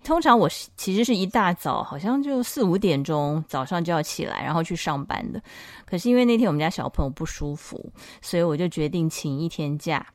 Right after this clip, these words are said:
可是呢，我那时候已经起来了，所以我还是有看新闻，只是说我还躺在床上，结果就一下子发现怎么所有电视台都在转播同样的画面，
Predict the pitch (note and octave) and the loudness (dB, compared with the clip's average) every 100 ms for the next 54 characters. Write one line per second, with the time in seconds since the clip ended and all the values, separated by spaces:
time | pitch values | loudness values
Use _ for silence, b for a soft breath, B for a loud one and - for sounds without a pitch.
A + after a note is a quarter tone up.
0 | - - G#3+ E4+ D#4+ D4+ A#3 A3 - E3+ | -20 0 2 4 6 8 8 8 8 6
1 | D#3 G#3+ - - C#2 D#2+ G#3+ - F#3+ C#3 | 6 2 0 -4 -2 -2 -4 0 0 2
2 | D#3 A3 C3 - D#3+ D3 C#3+ C#3+ C#3 - | 0 -2 -2 -2 -4 -4 -4 -4 -4 -6
3 | D#3+ E3+ G3+ G#3 D#3+ D#3+ D#3 D3 D3 D3 | -4 0 4 4 4 2 0 -2 -2 2
4 | - C3+ D3 D#3+ C3 - B B B B | 2 2 -2 -4 -4 -8 B B B B
5 | B - F#3 E3+ G3 E3+ G#3 F3 C#3+ - | B 0 2 4 4 4 4 2 2 0
6 | D#3+ - E3+ E3+ C#3+ D#3+ - - E3+ G3+ | 0 2 0 0 0 -2 -2 0 4 6
7 | A3 E3 D3+ - G3+ F3+ - E3 - D3+ | 8 6 4 2 4 4 2 -4 -4 -6
8 | - b b b G#3+ A3 G#3 E3+ D3 C#3 | -6 b b b 2 4 4 4 0 0
9 | F3 - D3 D3 E3+ C#3 C3+ D3+ C#3 - | 0 0 -2 0 0 -2 -2 -2 -2 -4
10 | - | -8